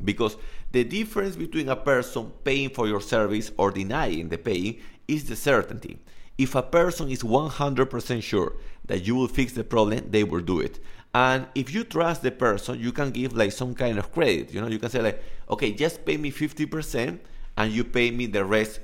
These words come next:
the, the next fifty percent after that." And if you are just starting, you can make it even better. You can say, you know, "Let's do something. I work for you, and if you like the thing, just pay me fifty percent and give me a good review." And that is a way that you can keep collecting more reviews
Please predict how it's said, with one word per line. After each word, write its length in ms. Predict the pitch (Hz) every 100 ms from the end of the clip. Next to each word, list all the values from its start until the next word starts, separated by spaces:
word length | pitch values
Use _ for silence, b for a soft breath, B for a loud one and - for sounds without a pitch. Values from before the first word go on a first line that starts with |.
| -
the, 160 | 95 98
the 180 | 101 104
next 260 | 120 117
fifty 260 | - 123 127
percent 380 | - 117 107 -
after 400 | 92 92 - 87
that." 320 | 113 147 - B B B
And 160 | 120 127
if 140 | 135
you 100 | 139
are 80 | 208
just 280 | 160 185 175
starting, 440 | - 175 175 190 165
you 100 | 151
can 160 | 147
make 160 | 139 139
it 120 | 143
even 260 | 151 147 143
better. 340 | 151 101 92 -
You 80 | 110
can 140 | 127 120
say, 140 | 127
you 140 | 104
know, 160 | 117 147 - b b b b b
"Let's 180 | 123 135
do 100 | 139
something. 520 | - 101 82 82 - b b b b -
I 100 | 127
work 260 | 135 165
for 140 | 147 135
you, 340 | 113 87 71 -
and 100 | 107
if 140 | 107 113
you 120 | 151
like 320 | 139 147 143
the 100 | 123
thing, 480 | - 151 139 175 - -
just 300 | 110 123 -
pay 120 | 131
me 120 | 120
fifty 340 | 104 165 175 180
percent 380 | 123 123 147 135
and 160 | 113
give 160 | 104 117
me 140 | 120
a 80 | 101
good 200 | 92 107
review." 440 | 98 87 85 - B B B
And 180 | - 104
that 80 | 120
is 160 | 135
a 80 | 131
way 180 | 117 131
that 120 | 113
you 140 | 107 107
can 220 | 117 104
keep 220 | - 160
collecting 600 | - 139 131 - 92 87 -
more 340 | 92 123 165
reviews 480 | 170 175 147 175 -